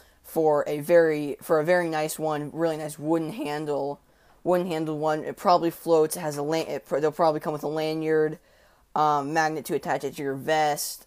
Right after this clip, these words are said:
um, and it'll ha-, also have the rubber, the rubber mesh material in between, uh, in between that oval or Y shape. So, um, scoop, uh, scoop frame nets are,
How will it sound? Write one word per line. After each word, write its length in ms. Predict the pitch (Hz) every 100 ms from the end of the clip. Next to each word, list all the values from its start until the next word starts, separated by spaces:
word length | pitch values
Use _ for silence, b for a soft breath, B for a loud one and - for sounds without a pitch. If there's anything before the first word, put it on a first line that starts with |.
| -
um, 380 | 156 151 147 -
and 280 | 160 156 156
it'll 220 | 160 156
ha-, 240 | 160 147 -
also 280 | 160 156 160
have 200 | 156 147
the 100 | 143
rubber, 340 | 156 151 147 - -
the 300 | 151 151 139
rubber 280 | 156 151
mesh 320 | 151 143 147 -
material 680 | 131 - 139 135 135 139 -
in 160 | 156
between, 560 | 147 - 147 139 135 135 - B B B B B _ -
uh, 260 | 165 151 139
in 140 | 170
between 240 | 170 175 165
that 160 | 151 -
oval 320 | 160 143 151
or 160 | 135
Y 260 | 139 127 -
shape. 400 | - 110 95 - - _ _ _ _ _ _ _ _ b b b b
So, 460 | b 180 170 160 156
um, 380 | 160 156 151 143 - -
scoop, 460 | - - 220 220 - -
uh, 340 | 160 147 135 - _
scoop 400 | - - 170 175
frame 300 | - 185 180
nets 380 | 175 170 - - -
are, 340 | 160 156 151